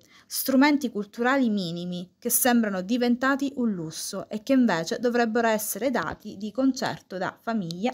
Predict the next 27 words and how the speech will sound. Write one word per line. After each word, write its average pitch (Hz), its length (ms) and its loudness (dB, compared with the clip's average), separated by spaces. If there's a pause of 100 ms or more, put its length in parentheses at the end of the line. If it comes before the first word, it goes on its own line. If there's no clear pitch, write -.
scuola 175 600 -4
e 254 60 -10
società." 254 560 -2 (640)
E 226 140 -2
pungente 254 680 2
è 269 40 -2
stata 233 280 -4
anche 233 240 -2
la 185 100 0
cantante 208 500 -4
Fiorella 196 380 -2
Mannoia, 180 720 -6
che 208 240 -4
in 196 120 -2
una 185 220 -4
conferenza 180 640 -4
stampa 196 480 -6
ha 202 60 -2
dichiarato: 175 760 -8 (220)
"Forse 254 500 0
quelle 214 280 -2
chat 190 420 -6
dovrebbero 233 500 -2
essere 208 380 -4
portate 185 500 -8
nelle 185 240 -6
scuole." 139 600 -8